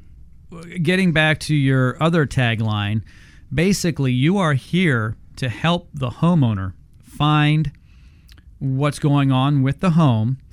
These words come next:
It's what they really wanna buy, though. They've made a decision. They're at a point now where they made a decision. There's a contract on the home. It's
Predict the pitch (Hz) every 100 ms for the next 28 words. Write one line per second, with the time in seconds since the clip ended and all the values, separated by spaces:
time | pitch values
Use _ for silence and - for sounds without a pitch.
0 | - - - - 151 135 147 202 - 170
1 | 151 156 190 175 147 147 120 123 123 107
2 | 85 90 139 143 160 160 156 - 131 113
3 | 120 165 160 - 170 151 120 85 76 120
4 | 120 147 156 151 135 123 - 135 104 85
5 | 87 98 98 143 135 127 123 117 117 107
6 | 98 104 95 98 - - - 127 -